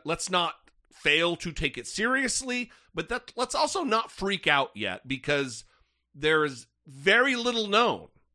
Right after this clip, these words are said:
and, um, the preliminary data doesn't really give us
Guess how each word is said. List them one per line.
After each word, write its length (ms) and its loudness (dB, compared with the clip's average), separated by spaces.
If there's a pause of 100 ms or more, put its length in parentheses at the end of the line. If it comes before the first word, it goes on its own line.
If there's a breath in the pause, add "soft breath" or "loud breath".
(140)
and, 540 -2
um, 500 0
the 120 -6
preliminary 760 0
data 560 2 (500 soft breath)
doesn't 380 -4
really 240 4
give 260 0
us 440 -4